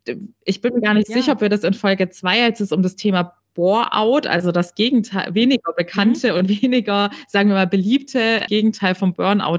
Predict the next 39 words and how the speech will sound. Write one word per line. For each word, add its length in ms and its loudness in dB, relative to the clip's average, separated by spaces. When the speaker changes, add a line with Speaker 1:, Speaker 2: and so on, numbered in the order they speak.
Speaker 1:
geht. 320 -2
Da 160 -4
hatten 180 -2
wir 80 2
das, 100 -2
glaub 140 0
ich, 60 -2
Speaker 2:
Ja. 60 -2
Speaker 1:
auch 60 -4
mal 120 2
kurz 320 -6
angerissen, 640 0
dass 380 -2
der 160 0
Bore-out 880 0
auch 180 -4
noch 160 0
nicht 260 0
so 80 -6
bekannt 520 -2
ist, 300 -4
weil 520 2
Leute 280 2
das 200 -2
dann 140 -2
auch 100 2
nicht 200 2
so 60 -6
an 100 2
die 100 0
große 320 -2
Glocke 280 0
hängen 280 0
wollen, 300 2
dass 200 -4
sie 300 0
Speaker 2:
Ja. 460 -2
Speaker 1:
einer 220 4
Nichtauslastung 1300 0